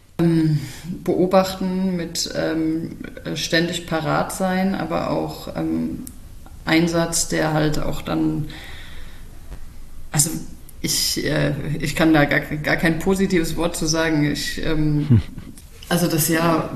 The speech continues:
Speaker 1: war, ähm, was das, ähm, was den Pilzdruck angeht, extrem und, ähm, das ist, ähm, Bastians großer Verdienst, dass wir, ähm,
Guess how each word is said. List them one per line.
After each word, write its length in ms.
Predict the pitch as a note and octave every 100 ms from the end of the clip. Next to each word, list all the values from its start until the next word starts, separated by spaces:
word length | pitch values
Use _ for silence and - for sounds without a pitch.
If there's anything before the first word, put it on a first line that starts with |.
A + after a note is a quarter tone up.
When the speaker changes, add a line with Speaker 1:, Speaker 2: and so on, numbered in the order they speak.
| D3
Speaker 1:
war, 520 | D#3+ D#3 D#3 D3+ -
ähm, 540 | D#3+ D#3+ D#3 C#3+ C#3 - - - - - - -
was 240 | - D3+ D#3+
das, 320 | D3 - - -
ähm, 300 | - - - -
was 320 | - C#3+ - -
den 220 | D#3+ D3+
Pilzdruck 640 | - A3 G#3+ - F3 E3+
angeht, 560 | E3 E3 E3 E3 D#3+ - - - - - - - - - -
extrem 840 | D#3 D#3 - - E3 F3+ G#3 A3 A3 - - -
und, 560 | E3+ E3 E3 D#3+ D#3 - D#3
ähm, 420 | D3+ D3+ D3+ D3+ - - - - -
das 160 | D#3+
ist, 460 | F3 - - - -
ähm, 600 | E3 D#3 D#3 D#3 D3+ - - - - - - - -
Bastians 480 | D#3 - F3 E3+
großer 240 | F3 E3+ E3+
Verdienst, 640 | D#3+ D3+ E3+ G3 - -
dass 300 | D#3 D#3 D#3
wir, 500 | D#3+ D#3+ D#3 D#3+ -
ähm, 380 | D#3 D3+ -